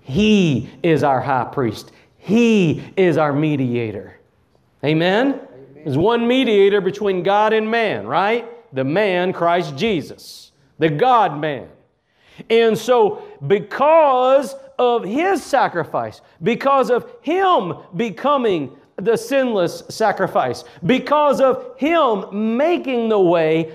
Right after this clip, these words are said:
Speaker 1: now you have the ability to go to God in prayer. Amen? You have the ability based on Christ's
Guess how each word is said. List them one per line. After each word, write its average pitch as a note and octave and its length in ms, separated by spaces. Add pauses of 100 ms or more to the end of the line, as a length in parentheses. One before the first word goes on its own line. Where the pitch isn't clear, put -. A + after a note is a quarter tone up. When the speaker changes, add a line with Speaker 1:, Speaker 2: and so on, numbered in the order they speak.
Speaker 1:
now G#3+ 360
you G3+ 260
have F#3 540
the G3 260
ability F3+ 1120 (760)
to D#3 100
go C#3 240
to B2 60
God A2 300
in F#2+ 120
prayer. - 440 (580)
Amen? E3+ 500 (240)
You A3+ 240
have A3 360
the A3 160
ability G#3 960 (260)
based A3 360
on G#3 260
Christ's G#3+ 880